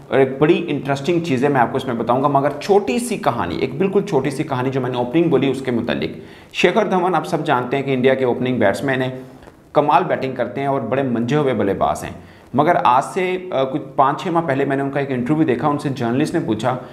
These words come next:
कि आप अभी भी fit हैं, अब आपका run भी बन रहे हैं, मगर आप team में नहीं हैं, आपको नहीं लगता कि आपकी team में जगह बनती है? उन्होंने बोला, "नहीं, शुभमन गिल इंडिया का फ्यूचर है और वो जितनी अच्छी form के अंदर हैं, मुझे लगता है कि इंडिया को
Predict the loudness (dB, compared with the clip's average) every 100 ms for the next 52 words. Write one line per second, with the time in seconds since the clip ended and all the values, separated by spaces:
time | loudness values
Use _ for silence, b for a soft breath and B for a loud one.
0 | B -2 4 4 2 -2 2 2 2 0
1 | -4 -2 0 2 0 0 -4 0 2 2
2 | 2 2 0 0 0 0 0 0 0 2
3 | 2 2 0 0 0 -2 -2 0 0 0
4 | 0 0 0 -2 -2 -2 -2 0 0 0
5 | 0 0 -2 -2 -2 -2 -4 B B 0
6 | 2 4 4 4 2 -2 -6 -10 B B
7 | -12 2 4 4 2 2 4 2 0 -8
8 | -4 0 2 4 2 0 -4 -2 -2 -2
9 | -6 -8 -4 0 0 4 4 4 0 -4
10 | B B -8 -4 -2 0 -2 -2 0 0
11 | 0 0 0 0 0 2 2 2 2 0
12 | 0 -2 2 4 4 2 -2 -4